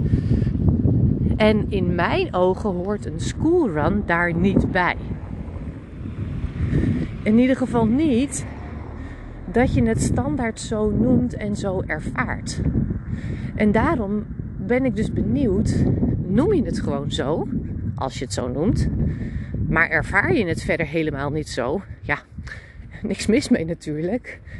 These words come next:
You do you. Moet je, moet je gewoon helemaal zelf weten. Alleen, zou je het dan wel zo moeten noemen? Want in hoever, weet je, ik geloof ook wel erin dat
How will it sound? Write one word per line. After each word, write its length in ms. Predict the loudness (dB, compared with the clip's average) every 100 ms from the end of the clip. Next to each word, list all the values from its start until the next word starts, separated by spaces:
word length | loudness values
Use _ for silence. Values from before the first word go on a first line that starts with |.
| -12 -10 -4
You 180 | 0 2
do 100 | 4
you. 420 | 4 4 2 0 -4 -14 -12 -10 -10 -12
Moet 160 | -10 -8
je, 180 | -8 -4
moet 220 | 2 2
je 60 | 2
gewoon 200 | -2 0
helemaal 240 | 0 0
zelf 300 | 0 -2 -2
weten. 420 | -4 -6 -4 -4 -6 -8 -16 -16 -16 -16 -16 -16 -16 -14 -12 -8 -8 -8 0
Alleen, 500 | 4 6 4 4 0 -6 -18 -16 -16 -12
zou 280 | -2 0 2
je 100 | 0
het 120 | 0
dan 140 | -2
wel 100 | -2
zo 180 | 0 0
moeten 320 | 0 0 2
noemen? 280 | 2 4 2
Want 280 | 2 0 -4 -14 -14 -14 -16 -6
in 160 | 2 4
hoever, 540 | 4 2 0 0 0
weet 120 | -2
je, 60 | -2
ik 100 | -4
geloof 360 | -2 0 0 -2
ook 240 | 0 0 0
wel 300 | 2 4 4
erin 300 | 0 0 0
dat 260 | 0 -2